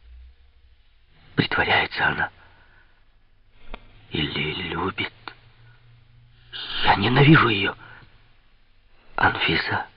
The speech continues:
позвал он тихо и не знал, что скажет дальше.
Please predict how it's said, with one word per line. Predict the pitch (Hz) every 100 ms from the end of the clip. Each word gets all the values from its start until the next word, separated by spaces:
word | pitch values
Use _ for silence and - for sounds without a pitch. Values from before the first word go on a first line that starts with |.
| - - _ _ - - -
позвал | - 85 92 92
он | 95
тихо | - 117 120 - -
и | -
не | 98
знал, | 85 90 110
что | - 98
скажет | - - 95 87
дальше. | 80 69 -